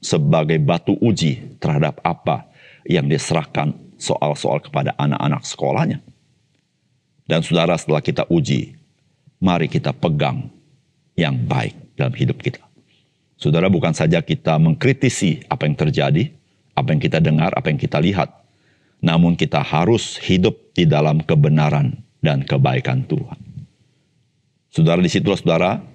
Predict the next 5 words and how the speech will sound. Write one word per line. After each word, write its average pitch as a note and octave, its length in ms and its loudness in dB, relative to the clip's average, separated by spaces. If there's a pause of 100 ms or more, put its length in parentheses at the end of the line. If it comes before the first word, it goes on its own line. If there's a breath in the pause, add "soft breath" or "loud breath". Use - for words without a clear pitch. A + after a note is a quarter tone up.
(540 loud breath)
kita D#2+ 220 2
menjauhkan D2 720 0
apa D2+ 560 -4 (640)
yang C#2 240 0
jahat C#2+ 420 -2